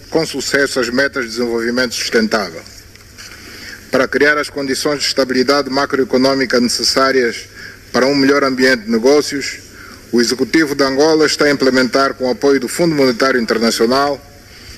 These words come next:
um programa para a estabilização da economia angolana. Este programa tem permitido alcançar resultados positivos no que respeita à consolidação fiscal, à redução das taxas de inflação, à normalização gradual do mercado cambial,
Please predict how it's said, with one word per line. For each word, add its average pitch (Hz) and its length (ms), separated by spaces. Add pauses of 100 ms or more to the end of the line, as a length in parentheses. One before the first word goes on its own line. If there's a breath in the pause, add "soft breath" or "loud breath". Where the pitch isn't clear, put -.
(300 loud breath)
um 160 120
programa 151 560
para 135 180
a - 20
estabilização 131 640
da 135 80
economia 127 480
angolana. 104 480 (800 loud breath)
Este 160 200
programa 160 640 (120)
tem 160 120
permitido 147 480
alcançar 139 520
resultados 131 480
positivos 120 840 (420 loud breath)
no 127 140
que 131 80
respeita 135 540
à - 20
consolidação 131 720
fiscal, 131 640 (260 loud breath)
à 127 80
redução 131 460
das 135 160
taxas 131 380
de 120 80
inflação, 123 640 (340 loud breath)
à 123 100
normalização 131 840
gradual 135 400
do 127 100
mercado 123 400
cambial, 123 600